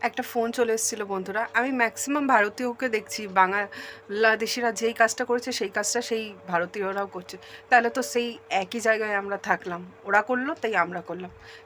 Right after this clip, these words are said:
প্লিজ করো না। আর প্রত্যেকে আমাদের সনাতনী ধর্ম, হিন্দু ধর্মের জন্য প্রে করো। আর যে গুরু আমাদের সনাতনী গুরু যে আটকা রয়েছে বাংলাদেশে, সে যেন খুব তাড়াতাড়ি ছাড়া পেয়ে যায়,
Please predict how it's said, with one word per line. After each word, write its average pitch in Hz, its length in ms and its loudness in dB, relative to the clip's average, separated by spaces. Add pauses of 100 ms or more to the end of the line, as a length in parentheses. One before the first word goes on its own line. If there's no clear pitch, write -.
প্লিজ 262 320 0 (200)
করো 214 220 2
না। 226 160 2 (160)
আর 208 80 4
প্রত্যেকে 240 640 -2
আমাদের 233 340 2
সনাতনী 233 540 2
ধর্ম, 233 380 4
হিন্দু 226 340 -2
ধর্মের 220 400 0
জন্য 226 200 -2 (140)
প্রে 202 140 0 (220)
করো। 214 200 0 (500)
আর 208 200 2
যে 220 240 0
গুরু 226 240 -4 (120)
আমাদের 233 300 0
সনাতনী 233 420 -2
গুরু 226 300 -2
যে 226 180 2
আটকা 208 380 0
রয়েছে 220 300 0
বাংলাদেশে, 214 540 -2
সে 226 180 -6
যেন 214 200 -4
খুব 233 260 -12
তাড়াতাড়ি 208 400 0
ছাড়া 214 300 -6
পেয়ে 226 240 0
যায়, 220 120 2